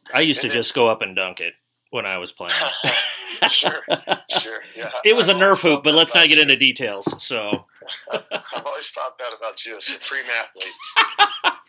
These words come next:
Speaker 1: <laughs> I'm gonna let you keep thinking that, Steve. So,
Speaker 2: <laughs>
Speaker 1: oh.
Speaker 2: But, you know, I mean, and then you work into mid-range jump shots, even though I don't, I'm not a huge fan of the mid-range jump shot because it's a low percentage play. Um, uh,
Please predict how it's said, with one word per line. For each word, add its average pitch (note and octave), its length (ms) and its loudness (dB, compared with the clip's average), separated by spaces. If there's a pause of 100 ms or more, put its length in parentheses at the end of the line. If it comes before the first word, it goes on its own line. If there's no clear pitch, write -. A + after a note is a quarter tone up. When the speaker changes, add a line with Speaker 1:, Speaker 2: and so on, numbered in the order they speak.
(140)
Speaker 1:
<laughs> - 1200 -8
I'm F#3+ 120 6
gonna G3+ 160 2
let F3 180 4
you E3 120 4
keep D3+ 240 0
thinking C3+ 300 -2
that, A2 180 -8
Steve. G#2+ 460 -10
So, A2+ 240 -4
Speaker 2:
<laughs> A#2 1200 -6
Speaker 1:
oh. F3 140 4 (100)
Speaker 2:
But, G3 160 -4
you A#3 120 -10
know, G#3 60 -6
I F#3+ 120 -4
mean, F#3 140 -10 (140)
and F3+ 120 -4
then F#3+ 120 2
you F#3 160 -4
work F3 220 -2
into E3+ 320 -2 (140)
mid-range D3 560 -2
jump D3+ 220 0
shots, - 320 0
even C#3+ 220 -4
though C3+ 120 0
I C3 80 4
don't, A#2+ 240 2 (200)
I'm B2 100 -4
not G#2+ 160 0
a G2 100 -2
huge - 320 0
fan A2+ 220 0
of A2+ 100 -2
the G#2+ 60 -8
mid-range A2+ 840 0
jump B2 240 2
shot C3 400 2
because A2 360 -4
it's - 180 -8
a F#2 60 0
low G2+ 220 -2
percentage A2 640 -2
play. A#2+ 360 0 (460)
Um, G2+ 380 2 (920)
uh, E2+ 340 2